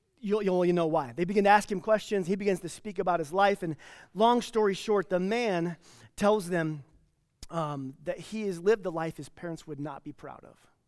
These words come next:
And because of that, he's been too ashamed to call them, talk to them, email them in many years.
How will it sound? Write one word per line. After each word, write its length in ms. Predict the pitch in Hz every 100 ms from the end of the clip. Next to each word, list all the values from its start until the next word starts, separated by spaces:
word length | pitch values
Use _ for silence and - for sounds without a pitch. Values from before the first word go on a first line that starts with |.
| _ _ _ _ _ _ _ _ _ _ _ _ _ _ _ _ _ _ _ _
And 100 | 156
because 280 | 135 - 170
of 60 | 151
that, 120 | 135
he's 120 | 143
been 180 | 156 156
too 160 | - 175
ashamed 460 | - 165 160 151
to 80 | -
call 300 | - 160 165
them, 220 | 156 156 -
talk 240 | 135 131
to 60 | -
them, 120 | 127
email 260 | 135 131 120
them 200 | 123 120 _ _ _ _
in 200 | 143 131 139
many 160 | 139
years. 440 | 127 - - -